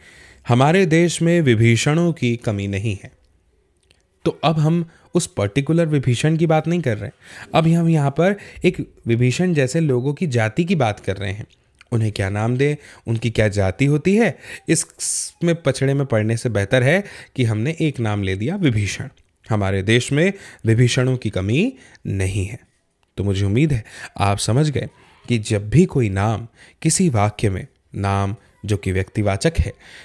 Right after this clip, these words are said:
जाति के रूप में प्रयुक्त हो रहा है, जाति के रूप में उपयोग किया जा रहा है, तब आपको कहना पड़ेगा, मानना पड़ेगा कि वो जो है व्यक्तिवाचक संज्ञा थी, जिसका प्रयोग जातिवाचक संज्ञा के रूप में यहाँ पर किया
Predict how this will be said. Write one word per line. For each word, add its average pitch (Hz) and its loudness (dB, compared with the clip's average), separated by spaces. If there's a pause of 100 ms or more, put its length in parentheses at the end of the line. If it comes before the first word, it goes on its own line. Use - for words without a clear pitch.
(180)
जाति 156 2
के 190 2
रूप 123 0
में 107 -2
प्रयुक्त 95 -4
हो 117 -2
रहा 95 0
है, 104 -14 (140)
जाति 104 0
के 95 -2
रूप 113 0
में 123 2 (300)
उपयोग 180 4
किया 107 2
जा 95 0
रहा 104 2
है, 98 -4 (240)
तब 95 0
आपको 104 -6
कहना 135 2
पड़ेगा, 98 -2
मानना 139 -2
पड़ेगा 98 -2 (340)
कि 110 -2
वो 117 2
जो 110 0
है 98 0 (300)
व्यक्तिवाचक 113 0
संज्ञा 101 -2
थी, 123 -2
जिसका 107 -4
प्रयोग 117 2 (280)
जातिवाचक 127 0
संज्ञा 101 -2
के 113 -4
रूप 95 -4
में 101 -2
यहाँ 95 -4
पर 110 -4
किया 110 0